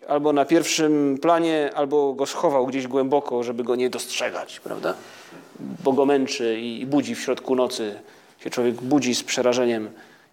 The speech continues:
i z krzykiem. Gdybyśmy byli w gimnazjum, taką, może przypominamy sobie nasze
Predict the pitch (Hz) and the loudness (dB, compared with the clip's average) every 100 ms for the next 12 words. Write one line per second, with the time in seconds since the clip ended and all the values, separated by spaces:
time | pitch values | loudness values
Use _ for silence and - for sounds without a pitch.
0 | - - - - 120 - - - - _ | -14 -10 -6 -2 -4 -4 -14 -16 -20 _
1 | _ _ _ _ _ _ _ _ _ _ | _ _ _ _ _ _ _ _ _ _
2 | _ _ _ _ _ _ _ _ - 123 | _ _ _ _ _ _ _ _ -6 -2
3 | 139 139 147 135 156 143 131 113 - - | 0 2 2 4 4 6 4 0 -6 -18
4 | - _ _ _ _ _ _ _ _ _ | -20 _ _ _ _ _ _ _ _ _
5 | _ _ _ _ - 113 127 143 139 120 | _ _ _ _ -14 -4 0 2 2 0
6 | 120 117 120 - _ _ - - 120 113 | -2 -4 -10 -20 _ _ -18 -12 -10 -10
7 | 117 - - - 107 - _ 123 110 - | -12 -16 -18 -20 -20 -20 _ -14 -12 -6
8 | 127 131 139 104 107 110 110 110 | -2 0 0 -2 -6 -8 -10 -10